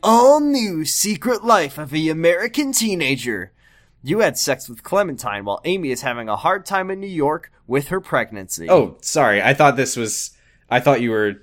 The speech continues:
Speaker 2: telling me
Speaker 1: No,
Speaker 2: what
Speaker 1: we're
Speaker 2: was gonna
Speaker 1: doing
Speaker 2: happen
Speaker 1: the pod-,
Speaker 2: in this
Speaker 1: we're doing,
Speaker 2: episode.
Speaker 1: we're eight minutes in and we're doing the podcast now.
Speaker 2: I, I just, I don't, I don't remember doing that. Uh, episode twenty, Trying to Say It in the Nicest Way.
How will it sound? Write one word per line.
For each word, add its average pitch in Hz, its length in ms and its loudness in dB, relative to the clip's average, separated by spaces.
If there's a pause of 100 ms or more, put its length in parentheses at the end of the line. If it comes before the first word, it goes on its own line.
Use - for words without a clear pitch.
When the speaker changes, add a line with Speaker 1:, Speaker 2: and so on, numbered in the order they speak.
(180)
Speaker 2:
telling 123 340 2
me 113 60 -8
Speaker 1:
No, 185 140 4
Speaker 2:
what 190 100 4
Speaker 1:
we're 160 80 0
Speaker 2:
was 147 160 -4
gonna 165 140 2
Speaker 1:
doing 185 120 2
Speaker 2:
happen 98 220 -2
Speaker 1:
the - 40 -8
pod-, 143 180 2
Speaker 2:
in - 20 -4
this 90 80 -2
Speaker 1:
we're 143 80 -2
doing, 165 220 -2
Speaker 2:
episode. 151 120 -6
Speaker 1:
we're 147 160 -4
eight 165 240 -2
minutes 147 340 -6
in 180 140 -4
and 120 140 -6
we're 117 60 -8
doing 135 340 -4
the 113 80 -10
podcast 120 720 -4
now. 90 280 -8 (640)
Speaker 2:
I, 104 220 0
I 117 160 0
just, 120 240 -4
I 117 140 4
don't, 117 180 0
I 110 160 2
don't 110 180 -2
remember 95 300 -6
doing 87 300 -8
that. 73 220 -14 (320)
Uh, 87 500 0 (340)
episode 214 500 2
twenty, 87 560 -6 (160)
Trying 185 460 -4
to 185 100 -6
Say 92 320 -2
It 90 140 -8 (200)
in 104 180 -12
the 107 80 -8
Nicest 85 680 -10
Way. 80 420 -6